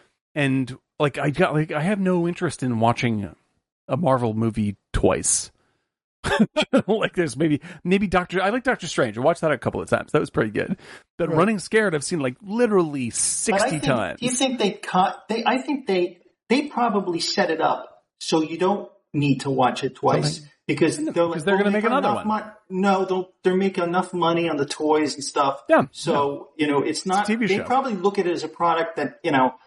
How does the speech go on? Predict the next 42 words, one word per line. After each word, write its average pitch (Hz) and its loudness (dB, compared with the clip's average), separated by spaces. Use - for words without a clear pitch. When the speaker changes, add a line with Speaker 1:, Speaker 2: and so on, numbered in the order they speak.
Speaker 3:
disposable, 160 0
like 127 -2
Speaker 1:
Right. - 4
Speaker 3:
jeans. - -4
Speaker 1:
And 196 0
the 240 2
thing 320 0
is, 151 -2
I 156 -4
mean, 196 -2
like, 160 0
uh, 170 2
there, 165 -2
there 180 0
are, 170 -2
I, 165 0
I 165 0
say, 240 -2
I - 2
would 220 -2
say 202 0
I, 131 -2
I 135 4
like 170 2
more 151 0
than 160 -2
half 123 -2
of 117 -4
the 113 0
Marvel 110 2
movies. 120 0
I 104 6
like 95 -2
them. - -8
And, 120 2
and 117 0
more 139 2
than 127 -2
a 120 0
third 113 -4
I 131 2
love. 113 0